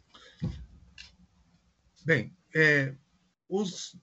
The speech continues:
as conclusões de uma C P I, o relatório dela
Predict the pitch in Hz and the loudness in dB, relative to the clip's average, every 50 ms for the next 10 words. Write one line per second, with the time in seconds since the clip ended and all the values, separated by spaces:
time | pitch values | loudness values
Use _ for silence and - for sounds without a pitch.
0 | _ _ _ - - - - - - - - - - 214 214 214 208 151 127 135 | _ _ _ -8 -8 -8 -6 -4 -4 -4 -2 0 0 0 0 0 0 2 6 6
1 | 127 120 110 107 123 117 113 - - - 131 131 110 113 135 127 113 - - 147 | 6 6 4 2 0 0 0 0 2 2 2 4 4 6 6 4 4 2 2 4
2 | 143 160 151 139 117 - - 107 107 104 98 92 113 120 117 110 104 95 | 4 6 6 6 6 4 4 2 2 2 2 2 2 2 2 0 0 -2